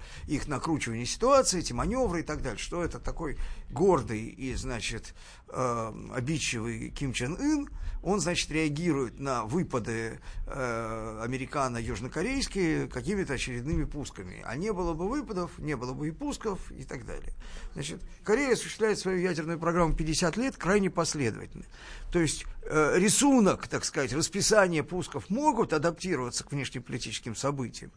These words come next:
Э, вот, но, э, сама программа, она носит совершенно последовательный характер.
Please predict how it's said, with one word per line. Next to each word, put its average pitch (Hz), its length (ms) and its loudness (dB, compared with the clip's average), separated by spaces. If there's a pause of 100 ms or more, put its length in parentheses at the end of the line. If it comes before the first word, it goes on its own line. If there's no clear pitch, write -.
(500)
Э, - 120 2
вот, 165 460 6
но, 156 800 6
э, - 40 -4
сама 180 440 6
программа, 202 720 6
она 208 220 4
носит 180 420 2
совершенно 160 360 -2
последовательный 135 880 4
характер. 226 520 0